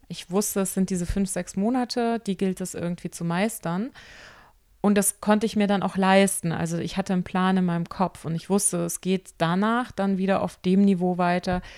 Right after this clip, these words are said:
das für mich auch wichtig ist. Insofern, ähm, habe ich vielleicht das Talent, mich sehr auf Prozesse einzulassen. Und wenn, wenn ich weiß, dass es irgendwie fe-, ein festgesteckter Zeitraum ist.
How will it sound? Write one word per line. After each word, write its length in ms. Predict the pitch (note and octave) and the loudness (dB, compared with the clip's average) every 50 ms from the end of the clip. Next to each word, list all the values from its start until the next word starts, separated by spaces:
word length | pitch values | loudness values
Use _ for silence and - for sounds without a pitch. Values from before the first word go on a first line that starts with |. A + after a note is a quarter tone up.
| - - - | -20 -20 -6
das 160 | - F#3 - | -4 -2 2
für 80 | - F#3+ | 4 6
mich 240 | F#3 F#3+ F#3 - - | 6 6 4 2 -2
auch 140 | E3 - | -2 0
wichtig 360 | F#3 F#3+ - - G#3 F#3 - - | -2 -2 -2 -4 -6 -6 -6 -8
ist. 280 | - D3 - - - - - - - - - - - - - - - - - - - - - - - - | -8 -8 -8 -10 -12 -16 -6 -6 -4 -4 -4 -8 -8 -8 -8 -8 -10 -12 -12 -12 -10 -6 -6 -6 -2 2
Insofern, 720 | F#3+ G3 F#3 F#3+ A3 A#3 - B3 A3+ A3 A3 A3 A3 G#3+ - | 2 4 4 4 4 4 4 4 4 6 4 4 2 0 0
ähm, 580 | - F#3 F#3 F#3 F#3 F#3+ F#3+ F#3+ F#3 F#3 - - - - - - - _ - - - - - - G1+ - - - F#3 F3 - | 0 2 2 4 4 4 4 4 2 0 -2 -4 -10 -14 -18 -20 -20 _ -20 -20 -20 -20 -20 -20 -18 -12 -10 -10 -10 -6 -4
habe 140 | F#3+ G3+ G#3 | -2 -2 0
ich 100 | A3+ - | -2 -2
vielleicht 340 | - A3 G#3 G3+ G#3 G3 - | 0 0 2 2 2 0 -2
das 120 | G#3 - | -6 -6
Talent, 400 | - - G3+ F#3+ F#3+ G3 G#3+ G3+ | -4 -4 -2 0 0 0 0 0
mich 140 | G3+ G3 - | 0 -2 -2
sehr 200 | - - F#3+ - | -2 -2 -2 -2
auf 120 | - - - | -4 -6 -8
Prozesse 440 | - - - - - G3 - - | -12 -12 -8 -6 -6 -4 -4 -4
einzulassen. 680 | A3+ - - A#3 A3 - A#3 A3+ A#3 A#3 A#3 - B3+ C4+ D#4+ E4+ _ _ _ _ - _ | -4 -4 -4 -6 -6 -6 -4 -4 -4 -4 -6 -8 -12 -12 -12 -14 _ _ _ _ -20 _
Und 300 | - F#3+ G3 G3 F#3+ F#3+ - | -2 0 0 0 0 -2 -4
wenn, 380 | - F#3+ F#3 F#3 G3+ G#3+ F3+ | -4 0 2 4 4 4 2
wenn 120 | F3+ G3+ G#3 | 2 2 2
ich 140 | A3 - - | 2 0 0
weiß, 160 | F3+ G3 - | 0 0 0
dass 160 | F#3+ F#3+ - | -2 -4 -4
es 160 | F3+ E3+ - | -6 -8 -6
irgendwie 400 | - - F3+ F#3 F#3 - - F3+ | -6 -2 -2 -2 -2 -4 -6 -8
fe-, 180 | - - F#3+ - - | -4 -6 -6 -4 -4
ein 120 | F3 F3 | -4 -4
festgesteckter 720 | - - F#3 - - F#3 - - F3 E3+ - - E3+ - | -2 -4 -4 -4 -4 -6 -6 -6 -8 -8 -6 -8 -10 -8
Zeitraum 500 | - - F3 F3+ F#3 - G3+ G3+ G3+ G3+ | -6 -6 -6 -6 -6 -6 -6 -6 -4 -6
ist. 200 | G3+ B3 - - | -6 -8 -8 -12